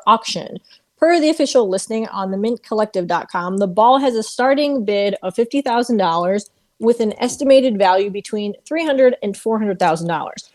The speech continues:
And a lot of people think that the actual sale price is gonna go up to half a million. So Kareem signed the ball, and it comes with a certificate of authenticity, authenticity, and the ball is also inscribed with "Last Reg Season Game Ball, four eighty-nine,"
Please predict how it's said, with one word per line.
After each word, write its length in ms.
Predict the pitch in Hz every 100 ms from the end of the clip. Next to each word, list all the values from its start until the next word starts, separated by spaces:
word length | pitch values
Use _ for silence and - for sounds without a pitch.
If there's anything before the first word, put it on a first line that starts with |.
| _ -
And 80 |
a 20 | 254
lot 140 | 392
of 60 | 403
people 240 | 311 302
think 260 | 294 294 254
that 140 | 233
the 120 | 226 -
actual 380 | 240 269 294 269
sale 240 | 262 254
price 560 | 247 220 202 208 - - -
is 80 |
gonna 180 | 226 247
go 60 | 233
up 100 | 220
to 80 | 226
half 200 | 214 202
a 40 |
million. 500 | 202 196 170 - 202 - _ _ _ _
So 460 | - 254 240 220 -
Kareem 440 | - 294 359 339 - _
signed 440 | - 269 339 392
the 40 | 247
ball, 360 | 175 165 208
and 100 | 226
it 80 | 226
comes 180 | 254 240
with 100 | 220
a 80 | 202
certificate 480 | - 185 180 180 180
of 120 | 160
authenticity, 880 | - - 247 294 277 - 285 285 285 _ _ 202
authenticity, 800 | 208 202 - 285 285 285 277 -
and 160 | 220 214
the 60 |
ball 340 | 190 214 240 262
is 140 | 233
also 260 | - 247 262
inscribed 400 | 233 - 202 196
with 180 | 190 185 - -
"Last 420 | 202 247 285 - -
Reg 320 | 214 220 214
Season 400 | - 220 214 214
Game 240 | 190 190
Ball, 300 | 180 156 151 -
four 280 | 190 202 -
eighty-nine," 600 | 185 180 175 143 -